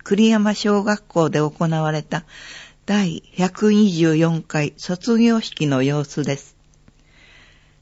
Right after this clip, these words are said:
旅立ちの一歩、思いを歌に込めて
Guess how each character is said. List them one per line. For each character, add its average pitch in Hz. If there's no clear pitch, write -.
旅 196
立 202
ち -
の 196
一 196
歩、 -
思 208
い 196
を 180
歌 185
に 185
込 175
め 151
て -